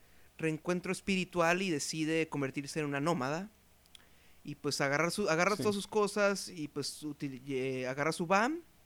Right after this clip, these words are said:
Speaker 1: su coche, y, pues, se pone a vivir, pues, de,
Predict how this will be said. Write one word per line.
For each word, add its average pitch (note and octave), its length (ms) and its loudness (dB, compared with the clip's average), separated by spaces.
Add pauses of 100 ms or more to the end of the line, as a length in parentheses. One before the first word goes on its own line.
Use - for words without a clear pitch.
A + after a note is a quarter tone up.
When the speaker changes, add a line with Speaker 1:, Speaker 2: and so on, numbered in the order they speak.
(140)
Speaker 1:
su C3+ 200 -10
coche, F3+ 420 -2 (580)
y, G3 100 -6
pues, - 480 -4 (220)
se - 160 -4
pone A3 400 2
a F3+ 160 6
vivir, D#3 400 2
pues, D#3 220 -2
de, A#2+ 440 -4